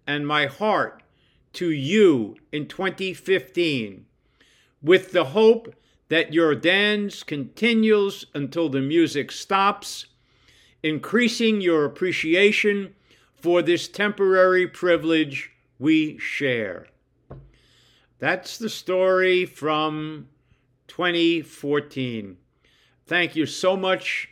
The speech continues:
uh, for listening. Um, God bless you all. And,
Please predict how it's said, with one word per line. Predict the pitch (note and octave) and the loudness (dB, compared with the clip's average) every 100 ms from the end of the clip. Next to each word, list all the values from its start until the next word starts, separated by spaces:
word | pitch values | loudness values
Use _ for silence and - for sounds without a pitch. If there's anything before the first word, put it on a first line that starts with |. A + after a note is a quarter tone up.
| - | -8
uh, | B2 A#2 | -6 -6
for | - C#3 | -8 -6
listening. | D3+ E3 E3 E3 D#3 D3+ D3+ C3+ _ _ _ _ _ _ | -2 -2 -2 -4 -4 -4 -10 -16 _ _ _ _ _ _
Um, | - A#2 A2+ G#2+ A2 A2 _ _ | -12 -8 -6 -6 -8 -12 _ _
God | - C#3+ A#2+ | -6 -4 -2
bless | E3 E3+ - | -2 -2 -2
you | D3+ | -2
all. | D#3 D3+ D3+ D3+ C#3 A#2 _ _ _ _ _ - | 0 -2 -2 -2 -6 -16 _ _ _ _ _ -12
And, | B2 B2 B2+ B2 B2+ B2+ A#2 | -6 -4 -4 -4 -6 -8 -12